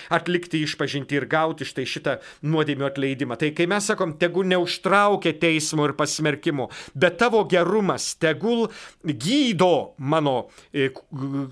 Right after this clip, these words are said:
dvasią ir kūną.“ Štai, štai, brangieji, dar, dar viena, e, labai svarbi mintis. Kad esame šventi dėl to, kad pašventino Dievas. Kad esame nekalti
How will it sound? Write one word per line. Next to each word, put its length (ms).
dvasią 580
ir 180
kūną.“ 480
Štai, 360
štai, 200
brangieji, 520
dar, 400
dar 280
viena, 400
e, 160
labai 320
svarbi 400
mintis. 540
Kad 200
esame 460
šventi 560
dėl 240
to, 120
kad 160
pašventino 800
Dievas. 560
Kad 160
esame 420
nekalti 600